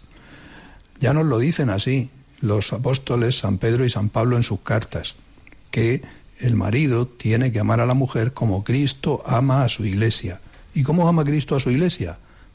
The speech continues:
Dando la vida por ella. Así tenemos que amar nosotros a nuestras mujeres. Con la ayuda de Dios, por supuesto, que hay que pedírselo. Pues bien, decía así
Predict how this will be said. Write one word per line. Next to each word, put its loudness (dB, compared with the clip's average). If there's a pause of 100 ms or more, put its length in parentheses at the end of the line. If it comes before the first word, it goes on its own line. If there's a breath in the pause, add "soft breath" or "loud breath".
(100)
Dando 2
la 2
vida 2
por -4
ella. -2 (580)
Así 0
tenemos 2
que -6
amar 2
nosotros 0
a -2
nuestras -4
mujeres. -6 (540 loud breath)
Con 0
la 2
ayuda 2
de 0
Dios, 0
por -6
supuesto, -2
que 0
hay 4
que 4
pedírselo. -2 (960 loud breath)
Pues 2
bien, 2
decía 2
así 0